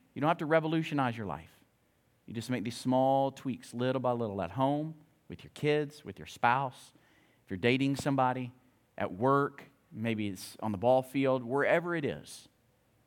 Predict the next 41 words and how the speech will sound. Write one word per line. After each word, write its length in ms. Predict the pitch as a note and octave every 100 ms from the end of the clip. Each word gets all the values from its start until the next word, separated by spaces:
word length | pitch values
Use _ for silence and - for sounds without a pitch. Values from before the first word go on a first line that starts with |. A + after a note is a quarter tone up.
| _ _ _
And 80 | D3
when 120 | D3+
that 100 | D3
happens, 600 | B2+ C3 C#3+ F#3+ F#3 - - _ _ _ _ _ _ _ -
you 160 | D#3
create 360 | D3 E3+ E3 D3
this 440 | C#3+ B2+ - - - _ _ _ _
want 380 | A#2+ C#3 D3 -
to, 140 | - A#2
this 180 | A#2+
effect, 720 | B2+ - - C#3 - - - - _ _ _ _ -
where 120 | C3+
people 240 | E3 C#3+
want 160 | C3+ C#3+
to 40 |
come 280 | C#3 D3+ C3+
back 440 | A#2+ A2+ - - - _ -
to 100 | -
talk 300 | B2 - -
to 100 | G#2+
you 200 | G2+ F2
again 340 | D2 B1+ A#1+ _ _ _ _ _ _ _ _ _ _ _ -
because 200 | A2+ A2+
they 80 | A2+
feel 160 | A2+
comfortable 500 | - - D3+ D3+ C3
with 200 | G#2+ F#2+
you, 160 | F2+ D#2 - _ _
because 240 | G#2 A2
they 100 | G#2
feel 240 | G2+ - G#2+
that 100 | F#2
you 120 | G2
have 100 | E2
seen 260 | - D3 D#3
them, 240 | F3 E3+ - _ _ _ _ _ _
you 100 | F#2
have 80 | F2
listened 380 | A2+ A#2 G#2+ F#2+
to 80 |
them, 280 | D#2+ C#2 C#2+